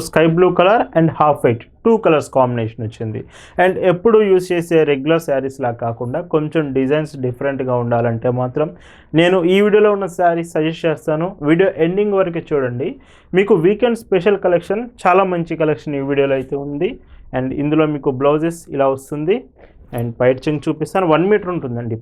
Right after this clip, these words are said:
పైట్ చెంగు కూడా ఇలా వస్తుంది. And ఈ శారీస్ పార్సల్స్ కూడా మీకు డీటీడీసీ లేదా ఇండియన్ పోస్ట్ కొరియర్ చేస్తామండి. అంటే ఒకవేళ మీ ఏరియాకి డీటీసీ సర్వీస్ కానీ డెలివరీ సర్వీస్ కానీ లేకపోతే అప్పుడు ఇండియన్ పోస్ట్ చేస్తాము. మేము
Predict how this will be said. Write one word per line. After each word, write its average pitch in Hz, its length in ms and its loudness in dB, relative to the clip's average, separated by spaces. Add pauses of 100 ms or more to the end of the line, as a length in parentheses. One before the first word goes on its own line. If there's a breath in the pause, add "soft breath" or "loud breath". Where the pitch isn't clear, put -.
పైట్ 131 240 0
చెంగు 120 220 -6
కూడా 151 120 0 (480)
ఇలా 185 100 4 (120)
వస్తుంది. 110 340 -14 (480)
And 175 160 6
ఈ - 100 4
శారీస్ 208 340 4 (100)
పార్సల్స్ 226 480 4
కూడా 208 160 6 (120)
మీకు 113 260 2 (420)
డీటీడీసీ 254 600 4
లేదా 208 260 6
ఇండియన్ 233 320 4
పోస్ట్ 208 320 2
కొరియర్ 170 340 4
చేస్తామండి. 117 640 0
అంటే 156 160 0 (120)
ఒకవేళ 214 300 4 (120)
మీ 202 60 -2 (140)
ఏరియాకి 208 460 0
డీటీసీ 226 560 -6
సర్వీస్ 160 400 0
కానీ 147 240 0 (440 loud breath)
డెలివరీ 233 440 4
సర్వీస్ 185 340 2
కానీ 139 240 -2
లేకపోతే 175 520 0 (180)
అప్పుడు 247 260 -4
ఇండియన్ 180 300 -2
పోస్ట్ 131 240 -2
చేస్తాము. 135 460 -4 (400 loud breath)
మేము 180 140 4